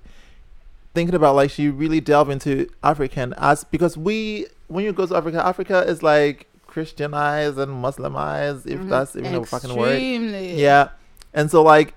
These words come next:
Speaker 1: if you are there, it's just really difficult for you to break out of that mold and really look into your history.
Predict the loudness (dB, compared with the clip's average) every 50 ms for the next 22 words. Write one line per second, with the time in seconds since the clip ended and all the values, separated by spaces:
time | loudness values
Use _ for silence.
0 | -4 0 2 2 2 2 0 2 2 4 4 6 6 6 6 6 4 4 4 4
1 | 4 4 2 0 -4 -6 -8 -12 -10 -2 0 0 0 0 -4 -8 -8 -6 -4 -4
2 | -4 -4 -6 -6 -6 -8 -8 -6 -4 -4 -4 -4 -4 -6 -6 -6 -8 -8 -6 -6
3 | -6 -6 -4 -2 -2 -2 -2 -4 -6 -6 -2 -2 -2 -2 -2 -4 -2 -2 -2 -2
4 | -4 -6 -8 -8 -8 -6 -6 -6 -6 -6 -6 -6 -4 -4 -4 -4 -4 -8 -18 -20
5 | _ -20 -20 _ -10 -10 -8 -8 -8 -8 -6 -4 -4 -4 -4 -8 -12 -12 -10 -10
6 | -8 -8 -8 -8